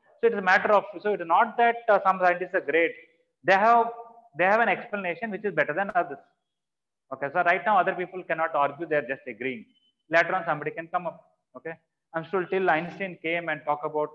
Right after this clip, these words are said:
uh, subatomic particles which are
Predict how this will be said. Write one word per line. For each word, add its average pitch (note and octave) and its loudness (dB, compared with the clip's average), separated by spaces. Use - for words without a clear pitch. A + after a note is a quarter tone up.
uh, A#2 2
subatomic E3+ 2
particles C#3+ -4
which B2+ -20
are C3+ -4